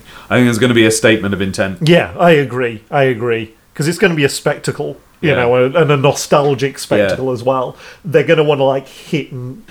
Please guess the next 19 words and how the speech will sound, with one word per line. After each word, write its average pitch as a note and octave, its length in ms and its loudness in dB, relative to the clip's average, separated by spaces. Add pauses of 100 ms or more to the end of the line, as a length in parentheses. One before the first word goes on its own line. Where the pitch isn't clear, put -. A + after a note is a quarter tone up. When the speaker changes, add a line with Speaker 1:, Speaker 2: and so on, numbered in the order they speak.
(120)
Speaker 2:
they're E3+ 100 2
gonna F#3+ 140 6
wanna E3+ 140 4
play D#3 220 2
emotional C3+ 460 0
notes, A#2+ 440 -4
Speaker 1:
Yes, F#3 220 2
Speaker 2:
rather - 120 -6
Speaker 1:
and E3+ 80 -2
Speaker 2:
than, D3+ 100 -6
Speaker 1:
exactly. D#3 340 0
And C3+ 80 -8
despite G3 340 -2
the G3+ 80 -10
fact F3+ 240 0
that D3+ 100 -10
The C#3 80 -6
Lion D3+ 360 -2
King B2+ 320 -6